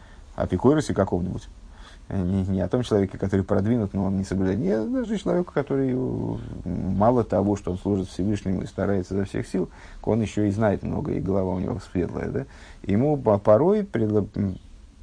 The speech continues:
стоит поучиться чему-то у человека простого, в самом, в, у простого в самом простом смысле, то есть такого не, у, не мудрящего такого человека.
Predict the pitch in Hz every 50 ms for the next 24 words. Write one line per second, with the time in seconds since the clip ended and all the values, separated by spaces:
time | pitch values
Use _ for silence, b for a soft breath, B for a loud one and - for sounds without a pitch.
0 | - - - - - - - - - - - - - - - - 135 139 156 160
1 | 151 127 - - 104 101 98 - 127 127 135 - 117 104 - 104 104 117 139 143
2 | - 143 123 117 120 - - 139 151 160 151 - - - - - 143 - - 156
3 | 156 147 135 - B B B B B B B B B - - - 117 120 120 120
4 | 117 113 113 107 - 98 98 101 107 104 - 113 107 - - 175 170 156 127 -
5 | - 131 131 135 120 120 - 120 117 113 - 135 117 107 - - 117 101 - -
6 | - - - - - 92 - - - - 101 - 110 107 101 98 107 117 123 120
7 | 113 117 117 117 123 131 131 135 139 147 147 127 - - - 92 - 95 98 -
8 | 90 92 - - 98 98 95 95 98 - -